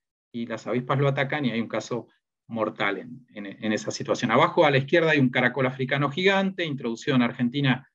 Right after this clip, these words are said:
hace unos veinte años más o menos, por ahora re-, por ahora restringido a las provincias de Misiones y de Corrientes,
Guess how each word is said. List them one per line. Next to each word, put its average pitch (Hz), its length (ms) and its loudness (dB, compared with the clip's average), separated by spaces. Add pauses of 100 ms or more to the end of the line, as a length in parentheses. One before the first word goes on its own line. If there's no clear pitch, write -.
(180)
hace 120 220 -20
unos 120 160 -10
veinte 139 340 -2
años 135 240 2
más 143 200 -4
o 175 40 -8
menos, 185 320 -4 (480)
por 131 160 -4
ahora 147 280 4
re-, 143 320 0
por 131 120 2
ahora 160 220 4
restringido 143 600 2
a 135 60 2
las 120 140 -4
provincias 135 460 -4
de 123 60 -2
Misiones 139 600 -4
y - 20 -8
de 135 100 -2
Corrientes, 208 600 0